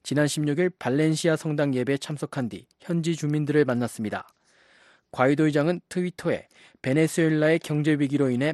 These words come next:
많은 국민들이 고통을 겪고 있다고 밝혔습니다. 그러면서 이곳에 사는 사람들은 열심히 일하는 사람으로 더 잘 살 자격이 있다고 말했습니다. 과이도 의장은 미국과 서방을 포함해 여러 남미 국가로부터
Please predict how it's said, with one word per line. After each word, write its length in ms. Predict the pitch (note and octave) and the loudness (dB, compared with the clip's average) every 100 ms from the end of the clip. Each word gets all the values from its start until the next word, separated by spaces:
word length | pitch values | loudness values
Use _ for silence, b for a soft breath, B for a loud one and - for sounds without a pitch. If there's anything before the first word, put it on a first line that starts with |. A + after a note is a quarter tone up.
| - | -2
많은 340 | A2 B2+ D#3 | 0 2 0
국민들이 500 | - D#3 D#3 D3 D#3 E3 | 0 0 0 0 -2 -4
고통을 440 | - - D#3 D#3+ | -10 -4 0 0
겪고 300 | D3+ C#3 C#3+ | 0 0 -2
있다고 300 | B2 B2 B2 | 0 -2 -2
밝혔습니다. 720 | A#2 A2 A2+ G#2+ G2+ F2+ - _ b b b b b | -6 -8 -8 -6 -6 -6 -10 _ b b b b b
그러면서 500 | - C#3+ C#3+ C#3 D#3+ | -2 0 2 2 2
이곳에 340 | D#3+ D3 D#3 E3+ | 0 0 0 0
사는 240 | E3 D#3 | 0 -2
사람들은 640 | D3+ D3+ C#3+ C3 D3+ D#3 G#2+ | -2 0 0 0 -2 -2 -2
열심히 440 | A#2 C#3 E3+ E3+ | -2 0 0 0
일하는 280 | D3+ C#3+ C#3+ | 0 0 -2
사람으로 600 | C3+ C3 B2+ A#2 C3 F#3 _ | -2 -2 0 0 -2 -4 _
더 200 | C3+ C#3+ | -2 -2
잘 320 | - A2+ B2+ | 0 0 2
살 200 | D#3+ D3 | 2 0
자격이 360 | C#3+ C3+ B2+ | 0 0 -2
있다고 300 | B2+ - B2 | -2 -4 -2
말했습니다. 600 | A#2+ A2+ G#2+ G#2 F#2+ D#2+ - b b b b b b b - | 0 -2 -2 -6 -8 -10 -16 b b b b b b b -2
과이도 340 | B2 C#3+ D#3 | 4 4 4
의장은 540 | D#3 D3+ E3 F#3 C#3+ | 2 2 0 -2 -6
미국과 380 | A2+ D3 E3+ F#3 | -4 -4 2 0
서방을 420 | F3+ F3 E3+ E3 | 2 2 2 0
포함해 500 | D#3 D3+ C#3 D3 F3 A2 | 0 0 0 0 -2 -2
여러 220 | A#2+ D3+ | 2 2
남미 320 | A#2 A#2 D3 | 2 0 -2
국가로부터 800 | - - D#3 D3 C3 - C#3+ D3 | -4 -2 0 2 0 -2 0 0